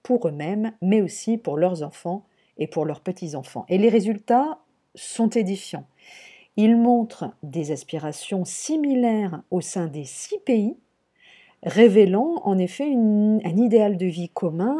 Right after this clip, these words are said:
en rupture avec les modes de vie contemporains. Alors, premier constat, notre mode de vie est à revoir. Le manque de temps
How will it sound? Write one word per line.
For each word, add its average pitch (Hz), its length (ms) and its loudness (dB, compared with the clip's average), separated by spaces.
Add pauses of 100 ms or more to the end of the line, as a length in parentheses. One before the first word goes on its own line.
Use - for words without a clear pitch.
en 180 120 0
rupture 226 460 -4
avec 170 240 -4
les 165 80 -6
modes 190 200 -2
de 175 80 -4
vie 196 180 -6
contemporains. 165 540 -8 (560)
Alors, 170 300 2
premier 254 400 2
constat, 208 580 -4 (460)
notre 190 460 0
mode 202 360 0
de 196 80 2
vie 196 260 0
est 208 180 -2
à 196 60 0
revoir. 151 600 -6 (760)
Le 185 260 2
manque 233 420 2
de 214 120 4
temps 202 400 -4